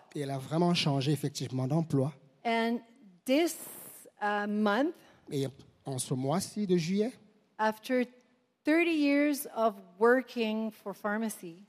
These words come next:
Speaker 1: après trente ans comme travailleuse dans une pharmacie,
Speaker 2: she went on a stage and being so honored,
Speaker 1: elle a tellement été honorée.
Speaker 2: it was amazing what happened to her.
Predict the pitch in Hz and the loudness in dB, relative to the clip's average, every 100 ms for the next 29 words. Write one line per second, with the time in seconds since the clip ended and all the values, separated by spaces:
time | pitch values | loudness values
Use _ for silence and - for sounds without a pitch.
0 | - 143 - 151 151 - 135 220 - 226 | -12 -12 -8 -10 -10 -8 -4 -2 0 0
1 | 254 220 160 139 - 160 151 156 156 135 | 0 -2 -2 -2 -4 -2 0 0 0 -2
2 | 131 127 127 202 208 151 - 165 - _ | -4 -6 -6 -6 -4 -6 -8 -12 -14 _
3 | _ _ _ _ - - - 247 240 262 | _ _ _ _ -12 -8 -4 0 2 4
4 | 294 262 233 - - 247 262 247 226 208 | 4 2 0 -2 -2 0 0 -2 -6 -8
5 | - 220 220 208 190 180 - 247 294 277 | -8 -8 -6 -6 -10 -12 0 2 2 0
6 | 240 247 254 190 165 214 - _ _ _ | -2 -2 0 -2 -4 -6 -10 _ _ _
7 | 156 151 147 - 190 220 202 196 170 254 | -4 -4 -2 2 2 2 -2 -2 -2 0
8 | 233 143 127 123 262 - - _ _ _ | 0 0 -4 -6 -6 -8 -16 _ _ _
9 | - 233 226 208 214 220 247 247 247 226 | 0 4 6 4 2 0 0 0 -2 -2
10 | 214 214 214 202 196 190 165 | -2 -4 -6 -8 -6 -6 -8